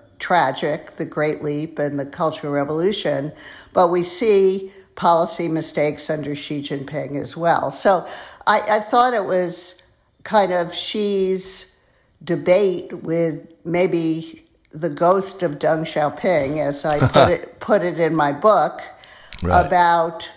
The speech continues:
Speaker 1: what type of system really works best for China.
Speaker 2: And this really does lead us directly into the substance of the book, and we're gonna get right into that,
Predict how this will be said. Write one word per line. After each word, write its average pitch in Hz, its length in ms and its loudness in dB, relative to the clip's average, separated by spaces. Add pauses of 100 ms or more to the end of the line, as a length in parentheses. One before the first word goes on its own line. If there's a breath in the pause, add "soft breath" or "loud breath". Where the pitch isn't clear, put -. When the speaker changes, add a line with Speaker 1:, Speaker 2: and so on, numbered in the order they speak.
(140)
Speaker 1:
what 208 240 4
type 185 340 0
of 156 140 -2
system 160 560 -4
really 156 280 -2
works 147 380 -6
best - 400 -4
for - 140 -10
China. - 520 -10 (720)
Speaker 2:
And 117 180 6
this 117 200 4
really 110 140 6
does 101 220 2
lead 95 140 2
us 87 100 -2
directly 87 680 0
into 95 560 2
the 90 200 -2
substance - 600 0
of 87 80 -4
the 87 80 -4
book, 90 220 -4
and 95 160 0
we're 104 180 4
gonna 101 160 0
get 101 260 0
right 127 320 4
into 123 220 4
that, 98 280 0